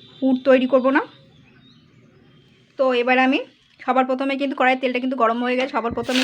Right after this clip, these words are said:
কিন্তু আদা কুচানো, রসুন কুচানোটা দিয়ে দিচ্ছি, এগুলো সব দিয়ে দিচ্ছি, ক্যাপসিকাম কুচানো, ধনেপাতা কুচানো, বাঁধাকপি, এটা একটু হালকা নাড়াচাড়া করে নিতে পারছি, যেহেতু সবজিটা কাঁচা তো দেওয়া উচিত হবে না।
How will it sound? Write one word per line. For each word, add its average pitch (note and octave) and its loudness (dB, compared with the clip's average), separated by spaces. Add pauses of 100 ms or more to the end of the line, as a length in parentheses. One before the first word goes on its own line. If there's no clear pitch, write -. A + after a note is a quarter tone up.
কিন্তু C#4 -4 (1700)
আদা B3+ 0
কুচানো, D4+ -2 (100)
রসুন D4 2
কুচানোটা D4+ -2
দিয়ে C#4 -4
দিচ্ছি, D4 -6 (1200)
এগুলো C#4 -2
সব D4 2
দিয়ে C#4 -2
দিচ্ছি, D4 -2 (100)
ক্যাপসিকাম C4+ -2
কুচানো, C4 -4 (960)
ধনেপাতা B3+ 2
কুচানো, C4 -2 (140)
বাঁধাকপি, B3+ -2 (420)
এটা C4+ 0
একটু C4+ 2
হালকা A#3+ 0
নাড়াচাড়া A#3+ -2
করে A#3 0
নিতে A3 -8
পারছি, A3+ -8
যেহেতু A#3+ 0
সবজিটা B3+ -4 (100)
কাঁচা A#3 -2
তো G4 -2 (140)
দেওয়া A#3+ 2
উচিত B3+ -8
হবে G#3 -6
না। G#3+ -12